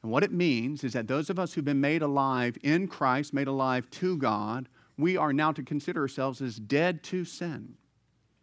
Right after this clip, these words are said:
So that when sin comes along and entices us, and whatever the different manifestation is in your life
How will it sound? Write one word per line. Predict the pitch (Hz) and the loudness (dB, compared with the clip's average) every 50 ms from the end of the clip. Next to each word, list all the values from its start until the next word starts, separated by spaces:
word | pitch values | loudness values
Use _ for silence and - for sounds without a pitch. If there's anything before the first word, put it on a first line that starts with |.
| _ _ _ _ _ _ _ - | _ _ _ _ _ _ _ -12
So | - - 156 147 | -4 0 2 4
that | 143 139 95 139 | 4 4 4 4
when | 147 139 139 | 2 2 0
sin | - - 208 202 185 160 | 0 -2 -2 0 0 0
comes | - - 180 185 185 175 165 | -2 0 0 0 2 0 0
along | 160 151 160 175 170 151 139 131 | 0 0 2 2 4 4 4 4
and | 135 | 2
entices | 135 127 - 160 175 180 170 - 127 101 | 0 0 2 2 2 4 2 0 -2 0
us, | 110 110 127 123 - | 0 0 0 -2 -2
and | 139 131 131 127 | -2 0 0 2
whatever | 139 143 160 175 202 | 2 2 2 2 0
the | 175 170 156 | 0 0 0
different | 135 175 170 165 127 147 | 0 0 -2 -2 0 2
manifestation | 156 165 165 160 151 - 160 147 - - 160 156 139 - - 139 - | 4 4 4 2 2 0 0 -2 -2 0 -2 -2 0 0 -2 -2 2
is | - 156 147 139 139 - | 2 2 2 2 0 -2
in | - 143 139 135 127 | -2 -2 0 0 0
your | 131 147 185 208 | 0 0 0 -2
life | 147 107 95 80 - 151 - - - - | -2 -4 -6 -8 -10 -12 -14 -16 -20 -20